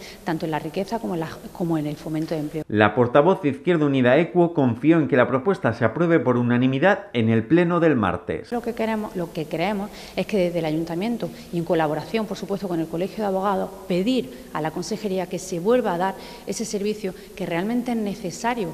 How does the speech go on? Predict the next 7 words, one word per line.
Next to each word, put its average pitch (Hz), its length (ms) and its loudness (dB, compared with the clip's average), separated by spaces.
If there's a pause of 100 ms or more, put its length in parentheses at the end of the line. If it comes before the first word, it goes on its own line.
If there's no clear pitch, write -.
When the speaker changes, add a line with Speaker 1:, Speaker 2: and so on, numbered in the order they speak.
(240)
Speaker 1:
y 170 80 -4
que 170 140 -6
cubre 233 340 -2 (320)
un, 196 180 -6 (240)
que 175 120 0
afecta 226 480 -4 (400)
a - 220 -6